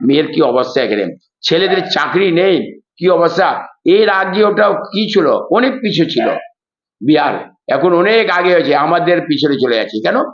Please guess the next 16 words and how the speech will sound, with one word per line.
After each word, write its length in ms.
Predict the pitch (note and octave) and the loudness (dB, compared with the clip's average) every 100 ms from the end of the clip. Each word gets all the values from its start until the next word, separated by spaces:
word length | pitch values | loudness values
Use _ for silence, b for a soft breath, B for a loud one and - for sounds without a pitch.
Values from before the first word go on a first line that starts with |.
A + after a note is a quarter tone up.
| _ _ - | _ _ -4
আমাদের 380 | C3+ F#3+ A3+ B3+ - | 0 0 -2 -4 -2
চোর 180 | E3+ E3+ | -2 0
সরকারের 360 | F#3 F#3+ G3+ E3+ | -2 -2 -2 -2
হাতে 180 | F3 - | -4 -2
আছি, 260 | F3 C#3 - E3 _ _ b b b | -2 -4 -10 -14 _ _ b b b
আমাদের 340 | G#2 D#3 G3+ A3+ | -4 -2 0 0
কোনো 160 | A3+ | 2
উন্নতির 340 | G3 F#3 F#3+ A3 F3+ G3 | 2 2 0 -2 -2 -2
কাজ 160 | G#3 G#3 | -2 0
হচ্ছে 200 | A#3 B3 | 0 0
না 80 | F#3+ | 0
তো 80 | B2 | 0
এখানে। 180 | A2+ G#2 - _ - | -2 -4 -8 _ -4
এখানে 180 | E3 G3 | 0 0
দু 160 | D#3 A3+ | 2 2
নম্বর 240 | B3 | 2